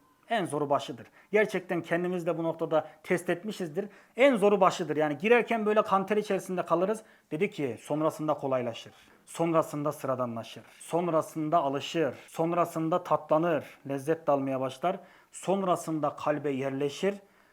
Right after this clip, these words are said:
ve sonrasında kalp başka bir haramı aramaya başlar." Bu süreci bize resmetti. Yani İmam Şafii rahimehullah burada zikretmediği ama acizane benim oraya sokuşturacağım bir hakikat daha var ki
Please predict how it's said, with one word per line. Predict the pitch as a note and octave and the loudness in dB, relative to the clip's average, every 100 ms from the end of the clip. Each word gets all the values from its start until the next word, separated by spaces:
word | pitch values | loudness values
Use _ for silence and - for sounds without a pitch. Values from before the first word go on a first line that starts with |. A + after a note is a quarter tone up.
| _ | _
ve | C#3+ | -6
sonrasında | C#3+ F3+ F3+ E3 - D#3 C#3 C3 | -2 0 2 2 0 -4 -2 -4
kalp | - F3 G3 G3+ - _ _ _ - | 2 4 4 2 -8 _ _ _ 0
başka | D3 - E3+ D3+ | 0 0 -2 -2
bir | C#3 | -4
haramı | B2+ C#3 C3+ C#3 C3+ | -2 0 2 2 0
aramaya | C3 B2+ B2 | -2 -4 -4
başlar." | A2 - - - _ _ _ _ | -6 -12 -18 -20 _ _ _ _
Bu | E3+ | -12
süreci | - D#3 D3+ D3 | -4 -4 -2 -4
bize | C#3 C#3 D3 D3 _ | -6 -4 -6 -8 _
resmetti. | C#3+ D3+ C#3 B2+ - G#2+ - _ - | -4 -4 -4 -8 -10 -16 -16 _ -2
Yani | D#3 F3 | 0 0
İmam | F3+ F#3+ | 0 0
Şafii | - E3+ E3 E3+ E3 | 2 4 4 4 2
rahimehullah | D3 D#3+ D3+ D3+ C#3 A2+ - E3+ | 2 0 -2 -2 -2 -2 -6 -6
burada | E3+ F3 | 0 0
zikretmediği | D#3+ E3 F#3+ F3+ D#3 E3 F3+ | 0 0 -2 -2 -2 -2 -2
ama | E3+ F3+ E3 | -2 0 4
acizane | D#3+ D#3 D3+ E3+ D#3+ | 4 2 2 0 0
benim | D3 E3+ E3+ | -2 -4 -2
oraya | D#3+ E3 | 0 0
sokuşturacağım | E3 D3 D3 - D3 C#3+ D#3 D3+ - _ | -2 -6 -6 -4 -2 2 2 2 -6 _
bir | E3+ | -4
hakikat | D3 D3 D#3 D3 D3 - | -2 -4 -4 -2 0 0
daha | C#3+ D3 | 2 2
var | D#3 D3 | 2 0
ki | D3+ | -8